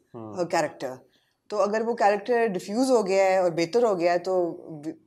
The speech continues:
Speaker 2: हो सकता है उसमें पोटेंशियल हो।
Speaker 1: देख लेते हैं।
Speaker 2: हाँ।
Speaker 1: और दूसरा ये कि भाई तेरे आने से के बारे में किसी ने नहीं मतलब, सिवाय
Speaker 2: हाँ।
Speaker 1: एक दो लोगों के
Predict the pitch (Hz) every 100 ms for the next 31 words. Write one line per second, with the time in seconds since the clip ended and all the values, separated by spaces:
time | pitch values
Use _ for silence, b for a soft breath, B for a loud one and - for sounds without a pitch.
0 | _ 117 - 151 147 147 190 185 185 180
1 | 165 156 156 175 190 - _ _ 135 139
2 | 135 123 - 113 247 - b b - 180
3 | 165 175 190 226 233 220 220 220 233 226
4 | - - 208 214 240 240 208 202 233 240
5 | 240 233 226 185 175 180 185 180 185 165
6 | 147 123 104 117 _ - 127 151 170 175
7 | - 147 135 165 175 190 208 196 214 202
8 | 214 196 185 196 175